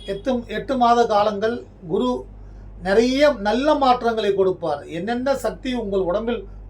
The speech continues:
குறைவாக உள்ளதோ அந்தந்த சக்திகளை குரு பகவான் கொடுக்க போகிறார். அந்த குரு பகவான் அருளாய், அருளால்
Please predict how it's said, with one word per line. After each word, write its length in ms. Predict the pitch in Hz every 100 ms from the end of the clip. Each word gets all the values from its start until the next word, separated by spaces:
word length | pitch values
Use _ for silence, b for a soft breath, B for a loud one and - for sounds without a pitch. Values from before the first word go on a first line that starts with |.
| -
குறைவாக 440 | 208 233 226 202
உள்ளதோ 340 | 190 175 170 226
அந்தந்த 320 | 180 190 180
சக்திகளை 480 | 170 190 240 233 240 240 B B B -
குரு 200 | 226 240
பகவான் 380 | 190 185 220
கொடுக்க 320 | 196 180 190 185
போகிறார். 480 | 160 156 147 135 131 B B B B
அந்த 160 | 202 208
குரு 300 | 170 254 294
பகவான் 420 | 277 269 262 233
அருளாய், 440 | 220 233 233 220 196 -
அருளால் 420 | 196 240 240